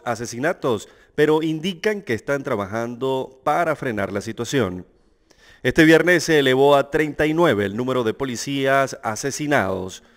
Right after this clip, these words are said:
con el ataque a un sargento de treinta y nueve años de la Policía Nacional.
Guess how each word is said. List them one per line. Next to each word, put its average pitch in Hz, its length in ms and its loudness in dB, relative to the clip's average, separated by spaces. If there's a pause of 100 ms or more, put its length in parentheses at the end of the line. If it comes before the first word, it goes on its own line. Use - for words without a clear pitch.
(160)
con 107 160 -6
el 110 80 0
ataque 143 560 0
a 123 120 2
un 202 140 2
sargento 139 540 -2
de 127 80 2
treinta 139 320 0
y 123 40 -4
nueve 127 280 2
años 123 420 0 (280)
de 165 100 2
la 170 140 4
Policía 147 400 -2
Nacional. 101 680 -2